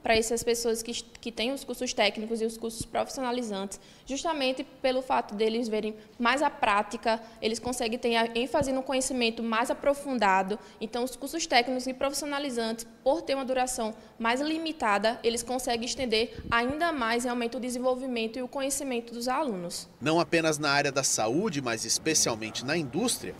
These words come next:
Speaker 2: profissionais com nível técnico e com cursos profissionalizantes são muito procurados. São dois tipos de cursos diferentes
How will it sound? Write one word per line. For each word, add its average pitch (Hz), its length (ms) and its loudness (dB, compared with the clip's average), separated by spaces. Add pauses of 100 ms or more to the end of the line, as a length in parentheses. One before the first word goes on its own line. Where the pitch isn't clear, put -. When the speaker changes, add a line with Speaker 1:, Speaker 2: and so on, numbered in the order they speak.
(120)
Speaker 2:
profissionais 196 720 4
com 160 140 -4
nível 175 260 2
técnico 156 560 2
e - 20 -6
com 135 140 2
cursos 202 500 2 (120)
profissionalizantes 151 1200 6 (280)
são 254 320 6
muito 147 380 2
procurados. 127 800 4
São 285 200 8
dois 262 220 8
tipos 247 400 4
de 196 120 2
cursos 220 500 2
diferentes 220 840 6